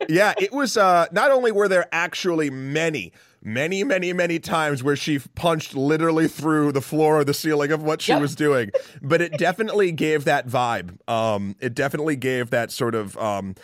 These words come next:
Speaker 1: which, which, while I love each of the Marvel films, uh, but they, I would say they're like children, where you're, you, you're gonna have your favorites no matter what you say.
Speaker 2: Sure, sure, sure,
Speaker 1: Um,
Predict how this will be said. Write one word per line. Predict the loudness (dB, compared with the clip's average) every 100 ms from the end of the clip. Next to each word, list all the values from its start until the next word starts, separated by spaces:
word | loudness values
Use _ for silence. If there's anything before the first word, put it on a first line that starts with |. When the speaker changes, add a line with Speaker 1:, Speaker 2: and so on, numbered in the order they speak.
| -20 -6
Speaker 1:
which, | -2 -2 0
which, | -2 0
while | 2 2
I | 4
love | 2 2 2 0 -4 -14 _ _
each | -8 -6 -4
of | -4
the | -4
Marvel | -4 -4 -4 -4 -6 -10 _ _
films, | -8 -2 -2 -4 -10 -14 -4
uh, | 0 0 0 -2 -4
but | -4 -6 -2
they, | -2 0
I | -2
would | -2 -4
say | -2 0
they're | 0 0
like | -2 -4
children, | -4 -4 -2 -2 -4 0
where | -2
you're, | 0 -4
you, | -4 -6
you're | -4 -2
gonna | 0 0
have | 0 -2
your | -2
favorites | -2 -2 0 -4 -4
no | -2
matter | 0 0
what | 0 -2
you | -4
say. | -6 -6
Speaker 2:
Sure, | -6 -8 -6 -2
sure, | 2
sure, | 4
Speaker 1:
Um, | 4 4 2 -2